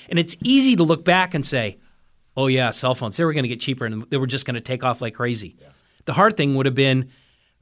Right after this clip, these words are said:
Speaker 1: the phones weighed a couple, four pounds, and they were four thousand dollars, and a lot of them put in cars, and it took a day to install 'em. The bills were two hundred fifty bucks to understand that someday this thing was gonna be magic. And looking forward, it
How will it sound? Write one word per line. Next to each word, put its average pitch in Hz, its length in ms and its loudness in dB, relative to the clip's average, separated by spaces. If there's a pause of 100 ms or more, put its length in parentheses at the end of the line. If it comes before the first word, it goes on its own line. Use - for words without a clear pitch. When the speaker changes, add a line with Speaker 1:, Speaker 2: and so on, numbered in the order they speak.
(240)
Speaker 1:
the 139 160 -6
phones 160 340 2
weighed 135 260 2
a 120 60 -6
couple, 131 280 -4
four 131 240 -2
pounds, 123 560 0
and 117 280 -2
they 120 60 0
were 117 100 0
four 139 220 -2
thousand 127 360 0
dollars, 123 560 4
and 113 180 -2 (260)
a 147 40 -4
lot 143 140 4
of 143 60 2
them 139 100 0
put 139 160 0
in 127 100 -2
cars, 131 840 4
and 123 100 -2
it 120 40 -4
took 143 120 -4
a 131 40 0
day 135 240 2
to 131 120 0
install 139 840 0
'em. 139 180 0 (320)
The 135 60 -6
bills 147 360 2
were 127 120 -2
two 143 140 -4
hundred 147 160 0
fifty 143 280 -4
bucks 139 300 0
to - 120 -10
understand 139 400 -2
that 123 60 -6
someday 143 560 0 (480)
this 143 160 0
thing 147 100 2
was 143 160 2
gonna 131 100 -2
be 131 120 2
magic. 131 500 0
And 131 140 -2
looking 151 280 0
forward, 240 520 2
it - 120 -6